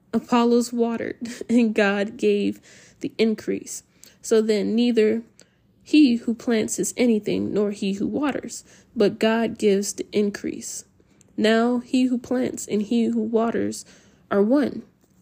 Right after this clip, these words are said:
and each one who will receive his own, and each one will receive his own reward according to his own labor. For he, for we," <laughs> oh my goodness, sorry. I mark up in my Bible so much, I'm literally tripping over my words.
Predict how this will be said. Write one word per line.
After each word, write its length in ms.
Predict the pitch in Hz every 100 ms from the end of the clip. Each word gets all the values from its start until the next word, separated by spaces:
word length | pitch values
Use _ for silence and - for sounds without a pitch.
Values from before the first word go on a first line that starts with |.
| -
and 160 | 208 -
each 240 | 247 -
one 200 | 240 247
who 120 | 247
will 240 | 233 226 208
receive 460 | 202 - 269 254
his 160 | 240 220
own, 340 | - 196 208 220 _ _ _ _ -
and 160 | 220
each 280 | 247 269 -
one 360 | 240 240 208 214
will 180 | 202 214
receive 380 | 202 - 214 220
his 120 | 214
own 200 | - 208
reward 400 | 202 202 208 202
according 400 | - - 208 202
to 100 | 202
his 140 | 208 202
own 260 | 196 196
labor. 420 | 196 214 - - _ _ _ _ _ _ _
For 200 | - 208
he, 520 | 202 196 262 285 311 320 _ _ _ _
for 140 | - 190
we," 360 | 196 247 196 196 247 -
<laughs> 300 | 233 - -
oh 40 | 202
my 140 | 175
goodness, 320 | 196 185 190
sorry. 440 | - - - 220 240
I 60 | 202
mark 260 | 196 196
up 140 | 196 -
in 60 |
my 100 | 185
Bible 320 | 180 180 180 190
so 160 | -
much, 260 | 196 185 -
I'm 360 | 175 180 202 -
literally 420 | - 196 190 190
tripping 300 | 190 202 196
over 160 | 190 196
my 120 | 214
words. 540 | 214 202 202 226 -